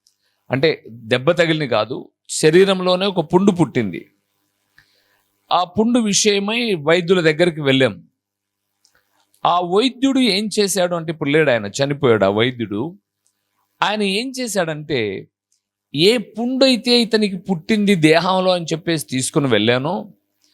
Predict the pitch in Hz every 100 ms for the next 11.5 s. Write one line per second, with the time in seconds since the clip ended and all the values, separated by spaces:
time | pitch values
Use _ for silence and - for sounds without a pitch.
0 | _ _ _ _ - 175 180 - 247 277
1 | 277 196 175 - 208 233 277 277 190 170
2 | 262 269 285 233 240 160 113 95 _ _
3 | _ _ _ _ _ _ _ _ _ _
4 | _ _ _ _ _ _ _ _ _ 160
5 | 208 214 - 190 220 254 277 240 247 233
6 | 220 269 247 196 175 220 254 262 220 220
7 | 131 156 156 - 226 262 262 214 170 143
8 | 117 110 131 - _ _ _ _ _ 120
9 | 117 147 214 262 247 214 220 - 185 -
10 | 254 262 247 240 208 202 - 240 151 175
11 | 190 190 214 247